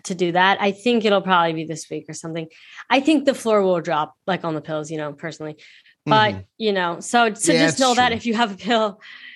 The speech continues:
Speaker 1: the price will probably drop. Um, and if you buy a pill now, you're not gonna be able to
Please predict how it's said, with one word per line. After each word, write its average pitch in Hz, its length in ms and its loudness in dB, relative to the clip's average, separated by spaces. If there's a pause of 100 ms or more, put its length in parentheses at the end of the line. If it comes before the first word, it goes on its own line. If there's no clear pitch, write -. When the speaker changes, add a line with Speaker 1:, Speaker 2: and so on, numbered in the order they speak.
(160)
Speaker 1:
the 233 80 -4
price 226 320 2
will 226 120 0
probably 185 540 2
drop. 160 520 -2
Um, 165 600 -4
and 180 340 -4
if 175 140 -8
you 240 60 2
buy 240 240 4
a 240 80 2
pill 226 260 0
now, 190 220 2
you're 190 180 -2
not 180 160 -2
gonna 190 120 -6
be 180 80 -2
able 165 180 -4
to - 100 -20